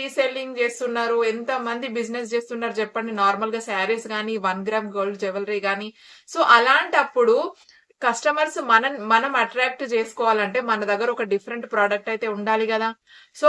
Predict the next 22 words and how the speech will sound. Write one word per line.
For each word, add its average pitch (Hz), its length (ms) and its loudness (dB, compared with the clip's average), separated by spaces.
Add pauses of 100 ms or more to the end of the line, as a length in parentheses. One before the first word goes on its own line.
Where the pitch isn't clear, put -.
(120)
అందుకనే 269 520 4 (120)
నేను 254 240 0 (160)
ఈ, 247 40 -2 (260)
ఈ - 20 -6 (120)
రోజు 247 180 2 (100)
మీకు 240 280 -2
ఒక 254 200 -2
డిఫరెంట్ 247 360 -2 (100)
ప్రోడక్ట్ 214 460 0
తీసుకొచ్చాను. 220 600 -6
అదే 226 140 2 (640)
ఎయిటీన్ 277 340 0
కే 285 80 6 (140)
గోల్డ్ 233 280 6
ప్లేటెడ్ 240 380 2 (320)
జ్యువెలరీ. 208 480 4 (400)
So 262 160 6
ఇదైతే 247 300 2 (100)
చాలా 262 480 4
స్టైలిష్ 233 460 0
గా 226 100 -6
ఉంటుంది 247 320 -2